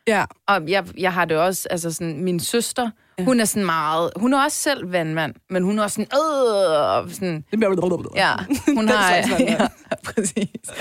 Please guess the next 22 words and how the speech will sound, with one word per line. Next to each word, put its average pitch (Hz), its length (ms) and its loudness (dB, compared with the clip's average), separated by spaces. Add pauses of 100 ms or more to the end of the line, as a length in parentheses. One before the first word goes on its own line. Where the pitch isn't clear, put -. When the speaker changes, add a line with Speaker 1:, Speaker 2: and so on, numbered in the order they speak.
(320)
Speaker 2:
Og 196 140 4
hun 214 280 2
har 180 180 0
sikkert, 180 460 -2
øh, - 340 -2 (100)
måne 185 600 0
og 147 340 -6
hus 175 300 -6
og 180 80 2
alt 170 140 -2
muligt 165 440 -4
i 160 260 -6
alt 190 200 -2
muligt 165 400 -2
sindssygt, - 600 -4 (200)
for 196 80 0
hendes 185 240 0
personlighed 180 560 -2
er 165 160 2
sådan 170 200 -4
der, - 180 2
ikke? 185 440 -2